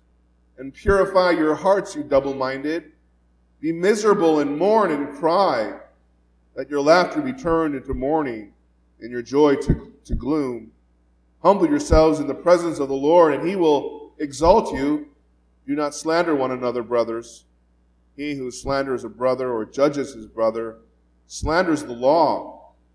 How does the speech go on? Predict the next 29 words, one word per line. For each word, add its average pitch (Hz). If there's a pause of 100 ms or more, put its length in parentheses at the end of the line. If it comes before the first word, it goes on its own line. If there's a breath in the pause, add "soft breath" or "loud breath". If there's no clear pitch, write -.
and 135
judges 160
the 123
law. 135 (280)
But 131
if 139
you 196
judge 202
the 156
law, 196
you 175
are 214
not 196
a 156
doer 262
of 143
the 131
law, 120 (640)
but 117
a 113
judge 185
of 143
it. 90 (840)
There's 113
only 135
one 147
lawgiver 127
and 110
judge, 95